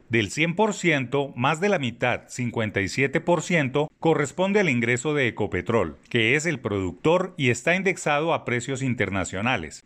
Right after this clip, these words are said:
es decir, que a la estatal petrolera le sea negocio vender combustible en Colombia y no exportarlo.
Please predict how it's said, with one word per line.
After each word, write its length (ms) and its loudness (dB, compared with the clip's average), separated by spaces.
es 200 -2
decir, 420 -2
que 100 -2
a 60 0
la 120 0
estatal 500 -6
petrolera 760 0
le 160 0
sea 260 0
negocio 440 -2
vender 380 0
combustible 720 0
en 100 -4
Colombia 600 2
y 140 -2
no 160 2
exportarlo. 800 -2